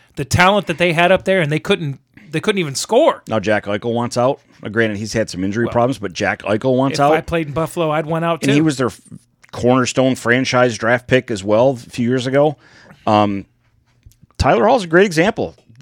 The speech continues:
Speaker 2: A, a player like that who was labeled as a, a huge draft bust goes to the right team, the right system, the right scenario, and he blows up.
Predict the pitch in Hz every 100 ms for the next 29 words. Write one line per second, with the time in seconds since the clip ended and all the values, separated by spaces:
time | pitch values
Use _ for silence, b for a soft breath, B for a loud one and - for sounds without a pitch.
0 | 104 - 104 - _ - - 113 104 -
1 | 160 202 190 - 170 165 123 135 131 110
2 | 135 160 139 120 113 117 107 - 110 113
3 | - 127 139 143 131 - - 123 - -
4 | 95 120 92 - - b b b b b
5 | _ _ - 107 113 - 113 90 101 139
6 | - 165 139 139 135 _ _ _ _ -
7 | 90 98 127 - - 180 139 - 117 110
8 | b b b b b _ _ _ 90 104
9 | 120 175 175 175 123 110 107 - _ _
10 | _ - _ 120 98 76 - 92 95 95
11 | 92 -